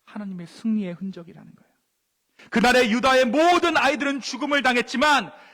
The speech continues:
하나님께서는 그 전쟁에서 승리하셔서 믿음의 씨앗을 뿌려 오늘날에 이르게 하셨고, 이 땅의 수많은 교회 어린아이들은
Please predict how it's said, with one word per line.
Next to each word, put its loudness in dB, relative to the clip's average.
하나님께서는 0
그 -2
전쟁에서 -4
승리하셔서 0
믿음의 0
씨앗을 -2
뿌려 0
오늘날에 2
이르게 -2
하셨고, -2
이 -6
땅의 2
수많은 0
교회 -2
어린아이들은 0